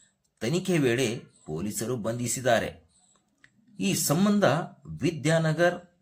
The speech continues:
ಠಾಣೆಯಲ್ಲಿ ಪ್ರಕರಣ ದಾಖಲಾಗಿದೆ. ನಿರಂತರ ಸುದ್ದಿಗಾಗಿ ನೋಡ್ತಾ ಇರಿ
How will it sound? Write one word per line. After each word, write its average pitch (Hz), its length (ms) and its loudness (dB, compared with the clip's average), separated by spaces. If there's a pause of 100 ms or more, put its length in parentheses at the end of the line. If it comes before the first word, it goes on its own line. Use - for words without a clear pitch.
(160)
ಠಾಣೆಯಲ್ಲಿ 127 760 -4 (240)
ಪ್ರಕರಣ 95 400 -4 (360)
ದಾಖಲಾಗಿದೆ. 120 800 0 (2000)
ನಿರಂತರ 156 520 0
ಸುದ್ದಿಗಾಗಿ 113 600 -2
ನೋಡ್ತಾ 127 360 -4
ಇರಿ 160 340 -2